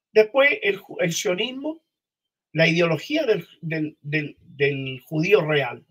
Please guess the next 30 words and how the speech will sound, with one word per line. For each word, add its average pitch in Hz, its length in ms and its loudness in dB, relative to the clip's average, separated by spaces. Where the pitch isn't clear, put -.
¿Te 180 80 0
das 190 120 0
cuenta? 240 380 -4
O 151 120 0
sea, - 420 4
no 170 340 2
es 233 240 2
la 240 120 -2
religión 190 440 -8
judía. 359 420 -2
El 175 180 2
sionismo 214 560 -2
es 180 100 0
la 170 100 0
ideología 165 640 2
del 190 160 -2
judío 196 420 4
real. 156 360 0
¿Y 160 140 -6
cuál 277 220 0
es 330 60 -2
el - 80 -4
judío 226 380 -2
real? 254 400 -2
El 151 100 0
judío 175 400 2
que 208 120 -6
juega 190 320 -2
un 160 140 -2
rol 240 440 -2